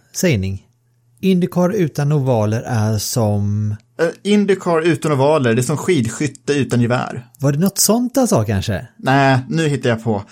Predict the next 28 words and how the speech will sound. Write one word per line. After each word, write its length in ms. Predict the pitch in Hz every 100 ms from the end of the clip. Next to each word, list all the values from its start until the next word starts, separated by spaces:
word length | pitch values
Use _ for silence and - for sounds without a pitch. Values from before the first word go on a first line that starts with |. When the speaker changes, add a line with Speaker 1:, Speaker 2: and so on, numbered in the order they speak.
| - _
Speaker 2:
Men 560 | 151 180 170 151 135 131
principen 580 | 170 139 170 160 143
består. 420 | 127 123 139 123 107
Det, 220 | 131 131
det 120 | 147
här 300 | 147 156 139
är 440 | 131 127 120 113 110 - - - - - _ - - -
väldigt 560 | 151 156 143 131 123 127
viktig 300 | 113 - 113
del 300 | 107 104 104
i, 20 |
i 400 | 104 107 113 -
Indycars 500 | 120 104 98 95 104
D 120 | - 104
N 100 | 90
A. 140 | 104 - _ _ _ -
Eh, 260 | - 107 104
utan 480 | - 151 135 147 139
in-, 240 | 135 123 - _
Indy-, 220 | 147 120 - -
ja, 200 | - 113 - _ _
d-, 80 | - 127 135
utan 260 | 147 165
ovaler 320 | 151 165 190 139
skulle 180 | 156
vi 60 | 151
inte 120 | 139
ha 340 | 156 151 147